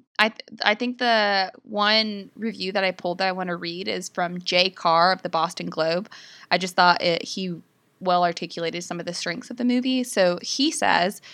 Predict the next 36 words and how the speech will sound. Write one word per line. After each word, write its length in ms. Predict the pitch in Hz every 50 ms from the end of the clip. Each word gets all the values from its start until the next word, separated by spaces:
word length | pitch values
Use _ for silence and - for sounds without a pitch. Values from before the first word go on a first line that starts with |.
| - - - _ _ _
"Two 200 | - - 320 339
scenes 480 | 349 - - 269 254 262 262 262 262 247
in 220 | - - 196 196
Misery 380 | 190 185 190 190 - 196 196 190
are 120 | 180 170 175
shockingly 520 | - - 190 180 185 - 196 185 180 180
brutal, 520 | 175 - 160 156 151 - - - 92 - - _
but 160 | - 196 -
many 300 | 202 208 226 254 285 277
more 380 | 247 214 196 196 196 196 196 -
are 100 | - 175 175
wickedly 500 | 170 180 190 202 - 247 233 226 214 202
amusing, 560 | 190 185 180 165 160 156 - - - - -
especially 480 | - 185 175 - 247 226 240 - - 262
the 100 | 226 226
one 240 | 196 190 185 180 185
stemming 380 | 180 - - - 196 202 208 214
from 160 | 214 233 220
the 80 | 220 214
fact 380 | - - 185 170 165 170 -
that 120 | - 180 -
no 200 | 185 185 190 214
small 340 | 214 - - 233 220 220
part 320 | 220 - - 220 220 214 -
of 80 | 202
the 100 | 190 190 175
writer's 320 | 180 185 185 185 185 185
torture 480 | - - 220 214 220 - 180 170 170 175 - - - - - -
is 120 | - 190 185
a 80 | 196
way 280 | 185 185 185 185 196 208
his 280 | 208 208 208 196 190
deranged 720 | 175 185 - 185 175 175 175 180 180 185 208 208 - -
muse 500 | 214 214 233 247 233 202 180 180 175 -
uses 380 | - 175 185 180 180 190 180 -
language. 540 | 190 190 196 190 180 - - - - - -